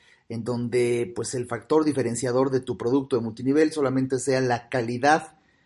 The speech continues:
y el buen precio, pero que de verdad solamente sustituya,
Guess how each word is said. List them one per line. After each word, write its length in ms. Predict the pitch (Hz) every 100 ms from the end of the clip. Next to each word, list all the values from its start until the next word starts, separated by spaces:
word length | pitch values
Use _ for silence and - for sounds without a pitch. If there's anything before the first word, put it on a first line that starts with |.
| _ _ _
y 300 | 120 120 117
el 120 | 117
buen 220 | 110 143 139
precio, 520 | 143 143 160 160 - _ _ _ _ _ _ _ _ _ _ - 123
pero 260 | 151 139 135
que 100 | 135
de 80 |
verdad 260 | 135 143 175 -
solamente 400 | 180 165 175 170
sustituya, 720 | 131 131 131 151 143 143